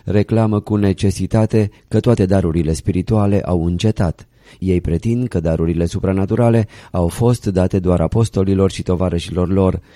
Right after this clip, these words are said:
Ele puteau fi împărtășite doar de către apostoli și aveau scopul distinct de validare a lor.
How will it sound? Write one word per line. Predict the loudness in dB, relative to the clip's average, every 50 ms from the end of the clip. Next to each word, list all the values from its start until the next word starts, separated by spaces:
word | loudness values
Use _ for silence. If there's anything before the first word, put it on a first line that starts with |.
| -20 -20 -16 -6
Ele | 0 2 4 4 4 4
puteau | 2 0 0 2 2 2 0
fi | 0 0 -2
împărtășite | -2 -2 0 -2 -2 -2 -2 -4 -4 -4 -4 -2 0 0
doar | 2 2 2 2 2
de | 2 0 0
către | 0 0 -2 -2 -2 -2 -2
apostoli | -2 0 0 0 2 2 2 0 0 0 -2 -8 -16 _ _ _ _ _
și | -4 0 2
aveau | 2 2 2 2 0 0
scopul | -2 -2 -2 -2 -2 -2 -2
distinct | -2 -2 -4 -6 -6 -6 -4 -4 -2 -2 -4 -4 -2
de | 0 0
validare | 0 2 0 0 0 0 0 -2 -2 -2 -2 -2
a | -2 0
lor. | 0 0 0 0 0 -2 -6